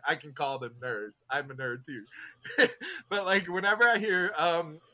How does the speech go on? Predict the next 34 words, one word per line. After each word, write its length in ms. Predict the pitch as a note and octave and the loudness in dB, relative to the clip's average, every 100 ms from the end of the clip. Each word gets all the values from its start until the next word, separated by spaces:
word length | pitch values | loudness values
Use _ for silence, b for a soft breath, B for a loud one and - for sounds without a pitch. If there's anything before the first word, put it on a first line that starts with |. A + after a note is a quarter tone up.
| D3+ | -8
the 120 | E3 | -4
conversation 800 | F#3 F3+ E3+ D#3+ D#3+ D#3 C#3 C3+ | 0 0 0 -2 0 -2 -4 -8
around, 280 | C3 C3+ B2+ | -4 -2 -2
like, 120 | B2+ | -6
superhero 640 | C3 D#3 C#3 C3 C3 A#2 A#2 | -8 -10 -8 -6 -4 -4 -6
movies, 300 | A#2 A#2 A#2+ C3 | -10 -14 -18 -10
nobody 440 | F3 G3+ A#3 A#3 | -6 -4 -2 -2
ever 160 | G#3 G#3+ | -4 -4
really 300 | G3+ G3+ F3+ | -6 -8 -8
brings 340 | E3+ F#3 F3 | -8 -8 -6
up 180 | D#3+ C#3 | -8 -6
the 120 | C3+ C3+ | -8 -4
Arrow 480 | C#3+ D#3 E3 F3 E3+ | 0 0 -2 -4 -8
and 140 | D3+ | -14
stuff 260 | - C#3+ C#3 | -12 -12 -10
like 160 | C#3 - | -12 -6
that. 260 | C3+ D#3 b b b _ | -4 -4 b b b _
They'll 140 | G3+ | 0
bring 240 | A3 B3+ A#3+ | 0 -2 -2
it 100 | G#3 | 0
up, 300 | G3 G#3 - _ | 0 -2 -6 _
like, 200 | D#3+ D3+ | -6 -6
for 120 | - E3 | -10 -14
the 100 | C#3+ | -8
first 260 | F3 F3+ - | -2 -2 -2
couple 300 | E3+ C#3 C3+ | -4 -4 -10
of 80 | A#2+ | -14
seasons, 560 | - D#3 C3+ - _ _ _ - | -14 -16 -16 -20 _ _ _ -14
'cause 120 | D3 | -6
it 100 | E3+ | -6
was 100 | D#3 | -2
good 300 | C#3+ G#3 E3 | 2 2 0
for 120 | E3 | -4
those 280 | D#3+ C#3+ B2+ | -4 -4 -6